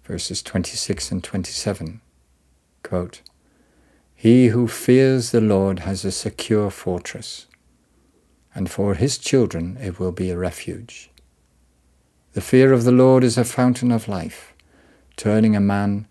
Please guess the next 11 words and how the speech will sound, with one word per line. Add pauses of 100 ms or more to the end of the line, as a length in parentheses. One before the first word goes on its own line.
(140)
from
the
snares (100)
of
death." (1120)
Unquote. (2500)
So
the
fear
of
the